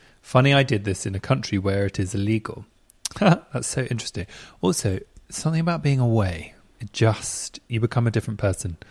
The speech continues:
and you f-, it frees up parts of you. "Coming back, I felt so lost and been addressing my childhood and sexuality head on." Wow. Okay, good on you.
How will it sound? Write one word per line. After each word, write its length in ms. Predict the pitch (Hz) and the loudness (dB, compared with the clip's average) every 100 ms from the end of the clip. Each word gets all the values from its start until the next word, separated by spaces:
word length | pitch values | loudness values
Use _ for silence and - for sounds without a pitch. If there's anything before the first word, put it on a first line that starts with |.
| - - - - - | -20 -20 -20 -20 -6
and 600 | 117 101 95 95 92 - | 0 2 2 0 -4 -4
you 80 | 117 | -4
f-, 220 | - - | -4 -6
it 80 | 151 | -6
frees 340 | - 214 208 | 0 2 4
up 200 | 190 - | 2 2
parts 260 | - 104 - | 2 2 2
of 80 | - | -6
you. 140 | 90 - _ _ _ _ _ _ _ _ _ _ _ _ - - | -6 -8 _ _ _ _ _ _ _ _ _ _ _ _ -20 -8
"Coming 300 | - 190 196 | -2 0 0
back, 300 | 113 95 - | -2 -4 -4
I 100 | 117 | -4
felt 280 | 113 131 127 | -2 -2 -2
so 240 | - 147 147 | 0 6 6
lost 440 | 139 87 - - - | 6 2 -4 -18 -6
and 200 | - 113 | 0 2
been 160 | 107 110 | 2 2
addressing 480 | 104 147 151 - 139 | 4 6 4 2 6
my 140 | 131 | 6
childhood 440 | - 117 113 - 113 | 6 6 4 2 -2
and 100 | 104 | -2
sexuality 640 | 117 - 113 95 87 98 | -4 -4 -4 -4 -4 -4
head 240 | 117 107 | -2 -2
on." 220 | 92 87 - - - - - - - | -4 -8 -18 -20 -20 -20 -20 -20 -12
Wow. 240 | 95 82 - - | -10 -10 -12 -6
Okay, 280 | 107 90 82 | -6 -6 -4
good 160 | 156 165 | -2 0
on 120 | 117 | 0
you. 140 | 90 | -4